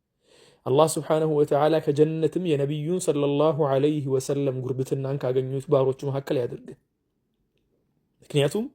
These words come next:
ልጁ ጨዋታውን ማርዘም ፈልጎ ነበር፣ ቋጨህለት፣ ጌም ኦቨር አደረግከው። ኸላስ ኢንተሃል አምር። ለጥላቻ ይስሩ፣ እኛ ደግሞ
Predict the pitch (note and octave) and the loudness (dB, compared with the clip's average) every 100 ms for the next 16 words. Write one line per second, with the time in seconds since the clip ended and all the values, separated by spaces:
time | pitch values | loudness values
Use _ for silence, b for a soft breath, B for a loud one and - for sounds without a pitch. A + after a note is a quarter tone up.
0 | _ _ _ _ _ _ _ _ _ _ | _ _ _ _ _ _ _ _ _ _
1 | _ _ _ D3+ E3 F3 E3+ E3 D#3+ D#3+ | _ _ _ 0 0 4 6 6 4 2
2 | D3 C#3+ C#3+ C#3 C#3 C#3 D3+ D3+ D#3 - | 0 0 -2 -2 -6 -2 -2 0 -4 -8
3 | _ _ _ _ _ _ _ _ - C#3+ | _ _ _ _ _ _ _ _ 0 0
4 | - C#3+ B2 B2+ C#3 D3+ E3 D#3 C#3 B2 | 0 -4 -2 -6 2 2 4 4 4 0
5 | A#2+ - - - - - - - - _ | -6 -8 -14 -16 -8 -8 -8 -16 -20 _
6 | _ C#3 C3+ C#3 - - C#3+ - _ _ | _ -8 -4 -4 -4 -8 -16 -20 _ _
7 | _ _ _ _ - C#3 D#3+ F3+ - G3 | _ _ _ _ -2 2 6 4 6 4
8 | G3 - A3 A#3 _ _ _ - C3 C3+ | 4 2 -6 -8 _ _ _ -10 -6 -2
9 | D#3+ D#3+ D#3+ F3 | 0 4 4 4